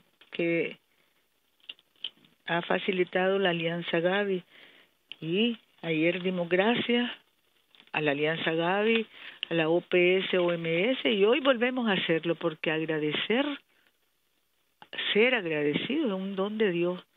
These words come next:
Es como vivir las circunstancias difíciles sin perder ni la ternura, ni la paciencia, ni la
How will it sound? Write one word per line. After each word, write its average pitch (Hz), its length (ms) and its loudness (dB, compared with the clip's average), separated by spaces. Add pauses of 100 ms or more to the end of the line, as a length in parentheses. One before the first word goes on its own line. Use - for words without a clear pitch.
(400)
Es 175 140 -2
como 185 280 -2
vivir 185 380 0 (920)
las 165 200 0
circunstancias 170 800 -2
difíciles 220 600 0 (100)
sin 254 180 2
perder 214 540 2 (400)
ni 175 160 0
la 160 160 2
ternura, 220 580 2
ni 220 140 2
la 160 80 4
paciencia, 254 960 0 (560)
ni 185 200 0
la 143 160 2